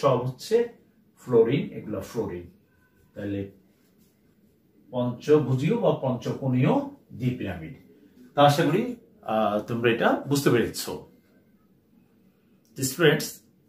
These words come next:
এখন একটা আয়নের orbital চিত্র আমরা দেখব, যেমন অ্যামোনিয়াম আয়ন। আমরা জানি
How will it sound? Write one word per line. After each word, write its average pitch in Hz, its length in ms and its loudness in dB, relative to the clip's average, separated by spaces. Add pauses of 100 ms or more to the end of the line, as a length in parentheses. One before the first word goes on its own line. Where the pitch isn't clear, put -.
(100)
এখন 175 160 4 (100)
একটা 151 220 2 (960)
আয়নের 180 420 8 (360)
orbital 165 400 4
চিত্র 170 160 -6 (100)
আমরা 135 140 4 (100)
দেখব, 104 200 -2 (2500)
যেমন 139 300 4 (1000)
অ্যামোনিয়াম 170 600 2 (320)
আয়ন। - 200 -8 (1400)
আমরা 143 200 6 (1040)
জানি 131 200 2